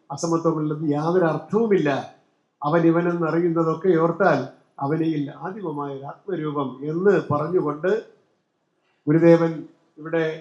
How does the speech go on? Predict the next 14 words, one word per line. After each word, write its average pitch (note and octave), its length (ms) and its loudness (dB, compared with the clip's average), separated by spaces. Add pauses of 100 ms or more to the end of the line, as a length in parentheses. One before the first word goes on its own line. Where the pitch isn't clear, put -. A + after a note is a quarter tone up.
(500)
സാമൂഹ്യമായിട്ടുള്ള E3+ 1080 2 (760)
ഒരു F3 200 6 (300)
സമഭാവനയുടെ, E3 920 4 (1120)
നിർഭേദത്തിൻ്റെ, E3+ 800 -4 (760)
അഭേദത്തിൻ്റെ F3+ 760 0 (480)
ഒരു F#3 140 6 (320)
ആശയത്തിൻ്റെ F3+ 720 2
വിത്ത് D3 340 -2
പാകി. C#3 280 2 (1040)
അത് F3 80 2 (100)
കേരളത്തിൻ്റെ G3+ 520 2
നവോത്ഥാനത്തിലേക്ക് G3 920 2 (540)
ആ E3+ 140 4
വിത്ത് E3+ 220 0